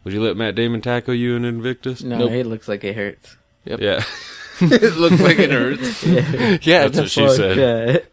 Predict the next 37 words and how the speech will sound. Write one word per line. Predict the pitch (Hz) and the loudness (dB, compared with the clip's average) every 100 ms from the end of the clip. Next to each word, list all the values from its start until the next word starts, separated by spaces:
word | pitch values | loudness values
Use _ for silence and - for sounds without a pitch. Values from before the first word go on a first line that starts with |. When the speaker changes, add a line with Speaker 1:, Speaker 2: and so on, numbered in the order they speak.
| _ _ | _ _
Speaker 1:
Oh. | 92 87 82 _ | -6 -6 -8 _
Speaker 3:
Uh, | - 120 110 | -4 -2 -2
dude, | 113 160 165 | -2 -2 0
I | 131 | 0
don't | 175 135 | 0 0
know. | 127 117 | 0 0
That's | 135 160 | -2 -2
one | 190 185 | -2 0
of | |
those, | 175 170 156 | 0 0 2
like, | 147 120 - _ _ _ _ _ _ _ _ _ _ _ _ _ _ _ | 0 0 -8 _ _ _ _ _ _ _ _ _ _ _ _ _ _ _
off | 135 139 | -2 -2
of | 135 | -2
accent-wise, | 92 123 139 - 220 151 220 262 254 - | -2 -2 -2 -4 -4 -2 -4 -4 -6 -6
you | 185 | -2
have | 247 269 | -2 0
to | 190 | -2
give | 151 | 0
it | 127 | -2
to | 110 | -2
Gary | 123 110 | -4 -2
Oldman. | 101 98 71 - _ | -4 -6 -10 -16 _
Just | 156 180 | -8 -6
from | - 196 | -4 -4
where | 185 | -4
he | 160 214 | -4 -4
has | 220 254 | -2 -4
pulled | - 147 156 175 | -6 -6 -4 -2
off | 180 - | -2 -2
a | |
lot | 156 143 165 | -2 0 -2
of | 160 | -2
accents | 156 170 165 170 160 | -2 -4 -6 -6 -4
that | 160 | -4
you | 135 131 | -4 -4
wouldn't | 131 143 175 131 | -2 0 0 -2
expect. | 90 - - - - 117 - | -6 -10 -10 -6 -4 -4 -4